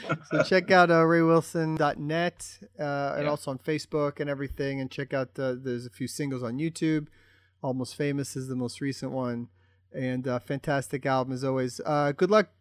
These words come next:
Speaker 1: with everything, man. Good luck on your, uh, shows, and, uh, hopefully more music in a few years or something, you know, whatever you got coming.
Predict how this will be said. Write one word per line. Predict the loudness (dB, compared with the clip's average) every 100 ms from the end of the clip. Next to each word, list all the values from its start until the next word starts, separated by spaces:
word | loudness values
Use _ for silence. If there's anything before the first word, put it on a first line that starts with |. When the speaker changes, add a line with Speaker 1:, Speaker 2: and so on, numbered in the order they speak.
| -2
Speaker 1:
with | 4
everything, | 6 4 2 2
man. | 2 2
Good | 4
luck | 2 4
on | 0
your, | 0 0 2
uh, | 2 2 0
shows, | 4 6 6 4 2
and, | 0 0 -2
uh, | 0 2 0 -4 _ _ _
hopefully | -4 0 2
more | 2 2 2
music | 0 0 -2
in | -2
a |
few | -2 0
years | 2 4 2
or | -2
something, | -2 -2 0 0 0
you | 0
know, | 0 2
whatever | 2 0
you | 0
got | -2 0
coming. | -2 -2 -6